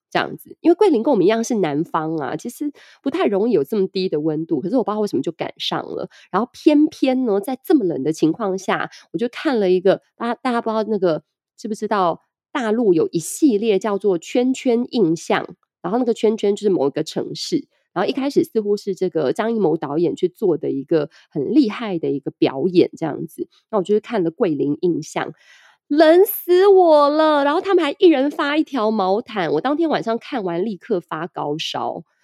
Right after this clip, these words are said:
就是在旅行途中生病，真的超悲惨。但是我必须要讲，那真是我终身难忘的一个表演，因为他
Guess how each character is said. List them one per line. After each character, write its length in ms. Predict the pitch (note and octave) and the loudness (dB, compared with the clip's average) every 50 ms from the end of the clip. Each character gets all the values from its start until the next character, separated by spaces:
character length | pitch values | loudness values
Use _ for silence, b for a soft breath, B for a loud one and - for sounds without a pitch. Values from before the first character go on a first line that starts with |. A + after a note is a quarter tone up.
| _ _ | _ _
就 100 | - A3+ | -2 -2
是 60 | A3+ | 0
在 180 | - B3 A3 | 0 0 2
旅 340 | G3 F#3+ - G3 F#3+ F3 D#3 | 2 0 0 2 2 2 2
行 240 | D3+ - F3+ D#3+ F#3 | 2 4 4 4 4
途 200 | - - E3 E3 | 4 2 0 2
中 180 | - F3+ F#3 G3+ | 2 2 -2 -2
生 280 | - - F#3 F#3 F#3+ | -2 -2 -2 -2 0
病， 180 | G3 G3 E3+ E3 | 0 0 0 0
真 120 | F3+ F3 | 0 0
的 80 | E3+ E3 | -2 -2
超 240 | - - E3+ D3+ D3+ | -4 -6 -6 -8 -6
悲 240 | - C#3 C3+ D3+ | -6 -6 -6 -6
惨。 240 | - _ - - - _ _ _ _ _ | -6 _ -10 -12 -12 _ _ _ _ _
但 80 | - E4 | -4 -2
是 60 | E4+ | 0
我 100 | A#3+ - | 0 0
必 140 | - C4+ B3+ | 0 -2 -4
须 140 | - B3 | -2 -2
要 120 | A#3 A3+ G#3+ | -2 -2 -2
讲， 220 | G#3+ E3+ D#3 E3 | -2 -4 -4 -2
那 80 | F#3+ G#3 | -4 -4
真 400 | - - - D4+ D4 D4+ E4 F4 | -4 -4 -2 0 4 6 6 4
是 180 | E4 - E4 | 4 4 0
我 160 | B3 F3+ D3+ D3+ _ _ | 0 0 0 -2 _ _
终 300 | - - C4 B3+ C4 C#4 | -2 0 0 2 2 2
身 340 | C4 - - A#3+ A#3 A#3+ A#3+ | 0 0 0 0 0 0 0
难 260 | A3 E3 D3 C#3+ E3 | -2 -2 -2 -2 0
忘 240 | G3 G#3+ F#3+ F3 E3+ | 2 2 2 2 0
的 120 | D#3+ D3+ D3 | 0 0 -2
一 80 | C3+ | -2
个 100 | - D3+ | -4 -6
表 360 | C#3 - D#3 C3+ C#3 - - D#3+ | -4 -2 -4 -4 -4 -4 -4 0
演， 180 | D#3 D3 - - b b b b b b | 0 0 0 -2 b b b b b b
因 200 | - C#4+ D4 D#4 | 0 2 2 2
为 180 | D#4 D#4+ A#3 A3 | 4 2 0 0
他 280 | - - A#3+ A#3 B3 | -2 -6 -8 -6 -6